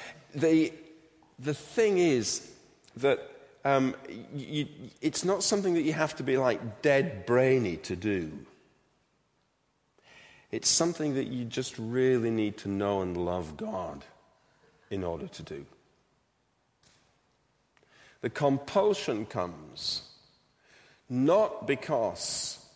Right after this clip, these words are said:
you're confident about being able to ask very difficult questions or answer very difficult questions about, you know, why there's suffering and all sorts. The compulsion comes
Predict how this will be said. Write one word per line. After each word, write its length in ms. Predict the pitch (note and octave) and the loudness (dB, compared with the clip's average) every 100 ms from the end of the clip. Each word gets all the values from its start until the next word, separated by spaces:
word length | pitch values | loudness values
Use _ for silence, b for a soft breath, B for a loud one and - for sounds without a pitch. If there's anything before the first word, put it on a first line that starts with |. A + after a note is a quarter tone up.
| _ - | _ -2
you're 140 | B2 A#2+ | 0 0
confident 640 | - D#3 D3+ D3 C3 - | 2 2 2 0 -4 -2
about 280 | G#2+ G#2+ F#2+ | 2 2 2
being 160 | G#2 | 0
able 200 | A2 A2+ G#2+ | 0 0 0
to 120 | F#2+ | 0
ask 180 | F#2+ - | 0 -2
very 260 | G2 G#2+ | 0 0
difficult 380 | G2 F#2+ E2+ E2 | 0 -4 -6 -8
questions 800 | - E2 - - D#2 F3 - - - | -6 -6 -6 -10 -10 -12 -14 -16 -10
or 160 | F2 | -6
answer 240 | F2+ F2+ E2 | -4 -6 -2
very 220 | F#2 F#2 | 0 -2
difficult 360 | F2 E2 F2 | -4 -8 -8
questions 400 | - E2+ - E2 | -6 -6 -6 -10
about, 340 | D#2+ G#3 - - | -8 -6 -8 -10
you 120 | G2+ D#2+ | -10 -8
know, 120 | D#2 - - E2 - | -10 -16 -20 -20 -10
why 220 | F#2 F2 | -4 -4
there's 160 | E2 E2 | -4 -4
suffering 520 | - F2 - E2 D#2 | -4 -6 -6 -10 -10
and 200 | - D#3+ _ _ E2 | -12 -16 _ _ -12
all 160 | - | -12
sorts. 420 | - - - - - _ _ _ _ b b b b b - | -12 -14 -16 -20 -20 _ _ _ _ b b b b b -14
The 80 | |
compulsion 920 | - A2+ G#2+ - - C#3+ D#3 - G#2 F#2 - | -6 -2 -2 -4 -6 -4 -2 -2 -4 -6 -10
comes 540 | E2 D#2+ E2+ - | -10 -10 -12 -12